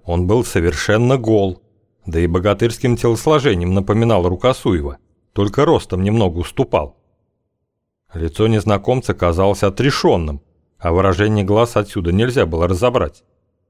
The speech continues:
В левой руке он сжимал какой-то черный клиновидный предмет. «Здравия желаю!»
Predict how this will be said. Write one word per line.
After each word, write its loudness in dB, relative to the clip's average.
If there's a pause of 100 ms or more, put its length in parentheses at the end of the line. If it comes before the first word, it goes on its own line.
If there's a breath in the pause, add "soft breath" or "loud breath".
(180)
В -10
левой 2
руке 0
он 0
сжимал 0
какой-то -2
черный 0
клиновидный 0
предмет. -4 (2250)
«Здравия 2
желаю!» 2